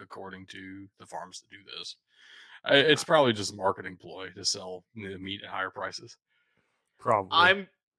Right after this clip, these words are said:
Speaker 2: really disappointed 'cause for some reason I thought today was the dad joke day, and I was really <laughs> excited to see where that punchline was going. And then I realized
Speaker 1: Especially
Speaker 2: it was
Speaker 1: after I hijacked it.
Speaker 2: Yeah, and I was like, I, where's,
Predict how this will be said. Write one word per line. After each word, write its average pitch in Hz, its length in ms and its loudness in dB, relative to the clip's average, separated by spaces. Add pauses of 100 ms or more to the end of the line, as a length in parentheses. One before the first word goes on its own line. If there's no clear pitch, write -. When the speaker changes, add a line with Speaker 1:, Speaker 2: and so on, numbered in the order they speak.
Speaker 2:
really 160 440 -6
disappointed 139 600 -8
'cause 139 140 -14
for 135 140 -14
some 131 260 -8
reason 139 260 -6
I 127 100 -4
thought - 300 -6
today 123 240 -6
was 127 180 -14
the 117 120 -18
dad 113 300 -4
joke 131 280 -8
day, 135 220 -2
and 123 100 -6
I 120 80 -4
was 117 240 -10
really 135 280 -6
<laughs> - 60 -16
excited 131 440 -8
to 127 60 -12
see 127 220 -16
where 120 160 -10
that 120 200 -6
punchline 120 500 -14
was 101 160 -20
going. 117 440 -12 (840)
And - 120 -10
then 160 100 -14 (120)
I 180 60 2
realized 160 200 2 (100)
Speaker 1:
Especially 131 260 4
Speaker 2:
it 120 40 8
was 120 140 2
Speaker 1:
after 123 120 2
I 104 340 4
hijacked 117 360 -4
it. 131 140 -10 (840)
Speaker 2:
Yeah, 190 220 6
and 151 180 -2
I 202 220 6
was 156 180 -2
like, 151 180 -4
I, 147 260 0 (880)
where's, - 480 4